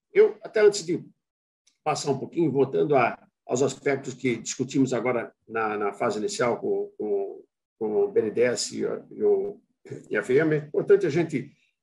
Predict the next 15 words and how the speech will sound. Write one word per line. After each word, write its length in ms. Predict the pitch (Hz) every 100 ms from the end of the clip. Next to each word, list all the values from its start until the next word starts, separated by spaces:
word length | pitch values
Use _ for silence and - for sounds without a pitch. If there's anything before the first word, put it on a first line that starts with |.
| _
é, 500 | 123 123 120 113 107
é, 40 | 107
lembrar, 320 | 127 123 143
assim, 260 | 147 143 120
que 100 | 143
nós 180 | 165
estamos 580 | - 185 185 - - - _ _ -
passando 300 | 165 202 202
por 140 | 175
um 60 | 160
momento 360 | 131 170 185
muito 240 | 147 220 254
importante 680 | 233 254 185 156 170 165 -
da 100 | 123
indústria, 540 | 120 120 - - -